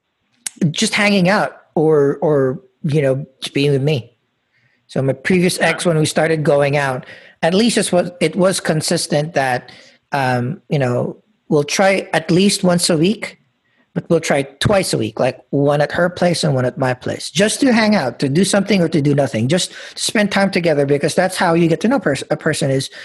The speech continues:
Speaker 1: you know.
Speaker 2: Sure.
Speaker 1: And these two new ladies,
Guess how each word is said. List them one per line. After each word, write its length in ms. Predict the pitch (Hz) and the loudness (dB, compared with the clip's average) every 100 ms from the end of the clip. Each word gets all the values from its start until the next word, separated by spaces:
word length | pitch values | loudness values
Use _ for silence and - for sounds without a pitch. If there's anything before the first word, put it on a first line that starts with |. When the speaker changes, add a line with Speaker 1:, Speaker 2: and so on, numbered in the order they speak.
| - - - - | -20 -20 -20 -6
Speaker 1:
you 100 | 127 | -2
know. 120 | 120 | 0
Speaker 2:
Sure. 300 | 131 202 175 - _ _ _ _ _ _ _ _ _ - - | 0 0 -4 -12 _ _ _ _ _ _ _ _ _ -18 -2
Speaker 1:
And 400 | 180 180 175 143 | 0 2 2 2
these 460 | 160 226 277 - - | 2 4 2 -2 -6
two 260 | - 214 | 0 2
new 160 | 202 180 | 4 4
ladies, 480 | 180 170 170 151 | 2 2 2 0